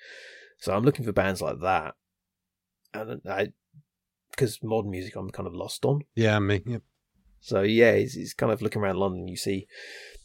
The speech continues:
Speaker 1: the venues are fewer and far between these days. 'Cause where we used to go was, like, uh, the Astoria, um,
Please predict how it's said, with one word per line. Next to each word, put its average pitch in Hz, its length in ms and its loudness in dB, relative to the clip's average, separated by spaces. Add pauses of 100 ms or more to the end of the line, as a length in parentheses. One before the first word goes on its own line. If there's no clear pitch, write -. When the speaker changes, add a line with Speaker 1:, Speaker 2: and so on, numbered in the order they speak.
(260)
Speaker 1:
the 113 220 0 (460)
venues 113 540 2
are 92 400 2 (1300)
fewer 107 380 2
and 95 140 -4
far 95 240 -2
between 98 400 -6
these - 240 -12
days. - 400 -8 (1040)
'Cause 117 140 2
where 101 240 2 (100)
we 101 180 -4
used 95 220 -4
to 107 80 -4
go 92 300 -2 (300)
was, - 180 -10
like, - 220 -10
uh, 104 120 -4
the 98 100 -6
Astoria, 98 680 2 (600)
um, 87 500 -4